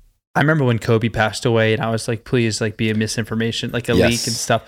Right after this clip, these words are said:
Speaker 1: I mean, talk about, like, releasing stuff like that and it not being true. Like, what kind of
Speaker 2: Yeah, it's,
Speaker 1: person?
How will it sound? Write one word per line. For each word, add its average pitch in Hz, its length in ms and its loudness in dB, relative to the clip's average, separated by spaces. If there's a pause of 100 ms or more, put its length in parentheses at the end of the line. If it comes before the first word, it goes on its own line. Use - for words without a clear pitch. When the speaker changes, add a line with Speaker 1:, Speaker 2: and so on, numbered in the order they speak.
(320)
Speaker 1:
I 135 80 4
mean, 127 200 2
talk 165 300 -2
about, 247 320 2
like, 127 360 0 (300)
releasing 120 500 0
stuff 127 300 0
like 127 160 -2
that 131 280 2
and 127 140 -2
it 120 80 0
not 117 240 -4
being 113 160 0
true. 107 380 -2
Like, 110 240 -6
what 123 180 -2
kind 175 220 -2
of - 40 2
Speaker 2:
Yeah, 233 200 2
it's, 113 160 0
Speaker 1:
person? 107 260 -4